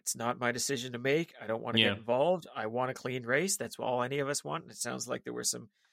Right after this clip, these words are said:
Speaker 1: you know, not just allegations, but substantiated allegations. And, um, the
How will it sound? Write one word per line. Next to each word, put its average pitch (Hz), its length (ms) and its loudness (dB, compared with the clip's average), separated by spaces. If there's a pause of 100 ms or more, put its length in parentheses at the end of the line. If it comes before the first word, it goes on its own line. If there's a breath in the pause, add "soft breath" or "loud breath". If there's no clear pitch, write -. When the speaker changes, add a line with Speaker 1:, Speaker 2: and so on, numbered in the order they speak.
(320)
Speaker 1:
you 123 80 -8
know, 113 300 0
not 147 240 2
just 151 200 0
allegations, 131 640 4
but 113 180 0
substantiated 120 680 -2
allegations. - 840 -6
And, 107 360 -12
um, 113 320 -8 (440)
the - 60 -20